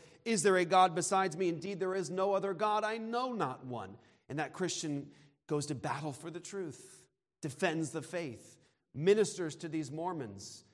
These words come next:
goes to, goes to the Word of God and starts saying, "No, the Word of God says, 'By grace you have been saved through faith, and that not of yourselves. It is the gift of God, not according to works,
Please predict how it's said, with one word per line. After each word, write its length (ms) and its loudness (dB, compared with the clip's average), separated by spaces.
goes 340 4
to, 160 -2
goes 420 2
to 140 -4
the 80 2
Word 300 6
of 120 -2
God 280 4
and 60 -2
starts 280 -4
saying, 180 -2
"No, 140 -2
the 80 -2
Word 200 -4
of 120 -6
God 240 -2
says, 160 -6
'By 160 -4
grace 340 -6
you 60 -8
have 80 -8
been 100 -4
saved 320 -2
through 140 -2
faith, 320 -4
and 120 -4
that 120 -6
not 180 -2
of 60 -4
yourselves. 420 -2
It 80 -6
is 120 -8
the 60 2
gift 360 -4
of 180 -2
God, 240 4
not 160 0
according 320 0
to 60 0
works, 400 -2